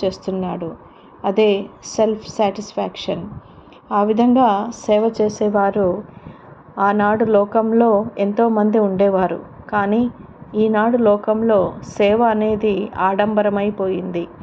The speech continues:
పరక చేతికి తీసుకుంటారు, రోడ్డు ఊడుస్తూ, "ఏయ్, ఫోటో తీసుకో" అంటారు. పేపర్లో పడడానికి వారి ఫోటో తీసుకోవాలట. ఇది ఆడంబరమైన సేవే కానీ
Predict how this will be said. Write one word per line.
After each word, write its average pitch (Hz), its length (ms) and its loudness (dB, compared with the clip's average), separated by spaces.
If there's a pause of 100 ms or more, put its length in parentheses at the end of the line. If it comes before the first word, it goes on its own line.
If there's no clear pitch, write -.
(580)
పరక 226 220 0 (160)
చేతికి 247 340 2
తీసుకుంటారు, 226 840 0 (460)
రోడ్డు 233 320 2
ఊడుస్తూ, 240 720 2 (160)
"ఏయ్, 226 260 4
ఫోటో 214 380 -2
తీసుకో" 247 420 -4
అంటారు. 185 580 -2 (560)
పేపర్లో 233 400 2
పడడానికి 220 960 0
వారి 202 240 0
ఫోటో 202 380 0
తీసుకోవాలట. 185 960 -2 (800)
ఇది 220 440 0
ఆడంబరమైన 226 760 2
సేవే 214 420 2
కానీ 202 580 0